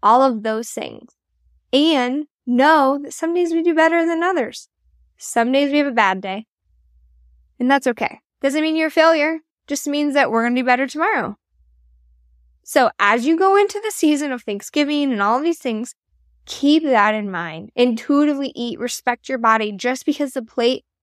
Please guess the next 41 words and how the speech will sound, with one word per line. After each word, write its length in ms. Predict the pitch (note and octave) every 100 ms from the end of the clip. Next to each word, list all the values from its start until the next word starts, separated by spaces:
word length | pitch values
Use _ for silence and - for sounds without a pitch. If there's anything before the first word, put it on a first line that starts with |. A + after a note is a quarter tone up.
| _
is 100 | B3
in 140 | C4
front 320 | C4 - C4 C4+
of 100 | B3+
you, 180 | B3
just 460 | G#3 B3 C4 C#4+ -
because 640 | D4 B3+ C4+ A#3+ A#3+ A3+ - _ _ _
the 100 | B3+
dessert 480 | A3+ C4+ A3+ B3 C4+ -
is 240 | C4 A3+
there 220 | A#3 A#3+
does 200 | A#3 A#3
not 400 | A3+ A#3 A#3 A#3+ - _
mean 400 | A3+ A3 G#3+ A#3+
you 120 | A#3+
have 220 | - E3 -
to 80 |
eat 200 | - D#4
it. 180 | E4 - G#3+ _ _ _ _ _
Thanksgiving 760 | C4 C#4+ - - C4+ D4+ E4+ E4+ _ _ _ _
is 220 | A#3+ A3+
not 300 | A#3 A#3+ A3+ -
an 160 | A#3 -
eating 420 | C4+ E4 D#4 A3+
competition. 840 | - A3 A3 - G#3 - D3 G#3+ A3+ _ _ _ _ _ _ _ _ _ _ -
You 220 | A3 C4
can 220 | D4 D4
do 120 | B3+
portion 460 | A3+ - G#3 - A#3+
sizes. 420 | G#3+ F#3+ G#3 G3+
If 120 | A3
you 100 | B3
wanna 140 | C#4 C4
eat 160 | B3+ -
everything 400 | A3 A#3+ C4+ B3+
in 100 | A3+
that 180 | G#3+ -
room, 300 | G#3+ G3 G3+ _ _ _ _
in 140 | A3+ B3
that 180 | A#3+ -
kitchen, 440 | C4 - G#3 A3